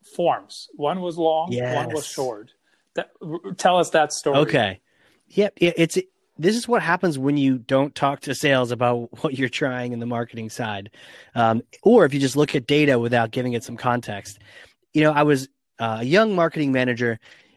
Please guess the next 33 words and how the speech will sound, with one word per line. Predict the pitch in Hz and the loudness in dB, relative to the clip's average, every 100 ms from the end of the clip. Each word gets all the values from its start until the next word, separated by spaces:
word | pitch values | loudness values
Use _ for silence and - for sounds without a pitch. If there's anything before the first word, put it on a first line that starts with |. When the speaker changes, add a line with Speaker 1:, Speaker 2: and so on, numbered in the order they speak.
| - | -6
Speaker 2:
um, | 113 110 110 120 | -2 -2 -4 -4
and | 127 120 117 | -2 0 0
I | 127 | 0
was | 127 | 0
at | 131 | -2
this | 120 - | -6 -4
internal | 151 147 165 156 131 | -4 0 0 0 0
agency | 131 123 120 - 110 | 0 -2 -6 -8 -8
and | 107 107 | -10 -10
had | 110 113 | -8 -6
big | 165 156 | -4 -4
budgets | 123 135 131 123 | 0 0 -2 -8
to | 123 | -10
spend | - - 123 113 110 | -8 -2 0 -2 -4
and | 113 113 - _ _ _ | -6 -8 -12 _ _ _
doing | 135 139 | 0 2
some | 131 131 | 2 -2
ad, | 123 127 131 - - | 0 0 0 -8 -4
AdWords | 127 127 123 | -2 0 -2
testing | - 120 - 120 | 0 -2 -2 -6
and | 113 | -6
P | - 120 | -8 -10
P | 127 | -10
C, | 110 123 117 113 | -10 -8 -8 -4
landing | 135 135 131 | 0 2 2
page | 135 127 | 2 2
optimization | 123 120 - 120 113 120 117 131 | 2 0 -2 -4 0 0 0 -2
and | 123 | -2
all | 170 190 | 2 2
that | 160 117 | 2 0
good | 120 107 | -6 -10
stuff. | - 101 | -10 -10
Just, | - 196 | -8 -10